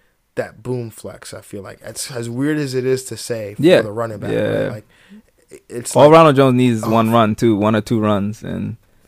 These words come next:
Speaker 2: this
Speaker 1: Ye-
Speaker 2: man can make something happen, too.
Speaker 1: <laughs> And then once he gets that one or two runs, they're gonna just keep feeding him. I mean, that's what it feels like it's been like. Um, but yeah,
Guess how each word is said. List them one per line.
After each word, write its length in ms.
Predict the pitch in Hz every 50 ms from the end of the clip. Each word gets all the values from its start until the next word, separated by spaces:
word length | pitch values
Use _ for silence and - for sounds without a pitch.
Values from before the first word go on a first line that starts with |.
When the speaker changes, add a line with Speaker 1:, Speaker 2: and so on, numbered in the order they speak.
| _ _ _ -
Speaker 2:
this 220 | 127 123 110 131
Speaker 1:
Ye- 40 | 107
Speaker 2:
man 140 | 107 101 98
can 160 | - 107 107
make 160 | 107 104 98
something 260 | - 107 98 - 95
happen, 380 | 98 101 98 90 104 90 95 110
too. 160 | - 98 98 220
Speaker 1:
<laughs> 40 | 180 - - - 190 165 - - _ _ 180 - _ _ _ 127 120 - - _
And 180 | - 127 143 156
then 160 | 160 151 151
once 160 | 170 175 170
he 80 | - 175
gets 220 | 147 170 170 170
that 160 | - 151 147 151
one 100 | 151 151
or 60 | 139
two 160 | - - 143
runs, 340 | 123 135 151 160 151 135 117
they're 120 | 127 127
gonna 140 | 131 131 131
just 200 | 120 123 113 -
keep 180 | - 117 - -
feeding 400 | - - 151 165 170 156 143 123
him. 260 | 117 110 104 104 98 - - - - _ - -
I 80 | 117 120
mean, 180 | 120 120 123 120
that's 160 | 120 120 -
what 120 | 135 127
it 80 | 113 -
feels 320 | - - 127 123 123 113
like 120 | 113 98 -
it's 120 | 98 - -
been 280 | _ 135 139 139 123
like. 260 | 107 - - - - _ _ _ _ _ _ _ _ _ _ -
Um, 440 | 110 110 107 104 101 98 107 117 _ _ _ _ _ _ _ _
but 280 | 123 120 107 - - _ _ _ _
yeah, 320 | 123 120 113 107 117 117